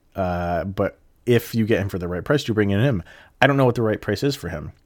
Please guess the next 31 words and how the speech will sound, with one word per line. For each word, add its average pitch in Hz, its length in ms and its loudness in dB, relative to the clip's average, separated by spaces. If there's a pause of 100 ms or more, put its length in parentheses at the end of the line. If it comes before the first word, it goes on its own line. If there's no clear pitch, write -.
(920)
Uh, 87 320 -2
it's 87 120 -6 (100)
probably 120 520 2
going 117 220 2
to 110 80 2
be 113 320 4 (1700)
six, - 280 -10
seven 101 300 0
million. 123 420 2 (340)
I 107 100 -2
don't 107 140 0
know. 113 220 -2 (180)
Is 90 220 -4
he 90 80 -4
gonna 92 220 -2
demand 92 260 -2
higher? 120 540 -2
Who 123 180 -2
knows? - 380 -2 (840)
I 113 200 2
think 151 220 0
a 143 60 -2
guy 120 260 0
that 113 220 -2
they 95 240 -4
could 156 420 -2
go 156 240 4
after 117 600 -4 (680)
is - 100 -18
Robert 98 380 0
Lehner, 165 300 -2